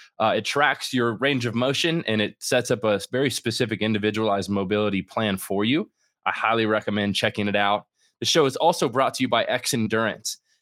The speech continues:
X Endurance is a sports supplement approved by Informed Sport for professional athletes. Some of the best athletes I know take X Endurance. I highly recommend giving it a try. I think my pro-, favorite product is,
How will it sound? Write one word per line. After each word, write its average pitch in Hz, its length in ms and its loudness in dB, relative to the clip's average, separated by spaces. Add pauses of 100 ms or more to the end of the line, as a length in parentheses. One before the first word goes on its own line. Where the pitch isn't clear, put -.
(120)
X 131 200 -2
Endurance 131 420 0
is 117 120 -4
a 104 40 -4
sports - 440 -2
supplement 120 440 -2
approved 120 480 -2
by 113 180 2
Informed 113 480 -2
Sport - 340 -4
for - 100 -10
professional 113 520 0
athletes. 123 580 -2 (340)
Some - 160 -2
of 123 40 2
the 120 60 4
best 123 240 2
athletes 123 480 0
I 127 180 2
know 127 220 2
take 120 280 -4
X 120 260 -2
Endurance. 120 560 -2 (240)
I - 60 -4
highly 113 280 2
recommend 110 440 0
giving 110 280 0
it 104 100 0
a 98 40 0
try. 107 520 0 (280)
I 107 40 -2
think 113 180 0
my 107 140 2
pro-, 110 380 0
favorite 104 300 0
product 107 460 -2
is, 107 500 0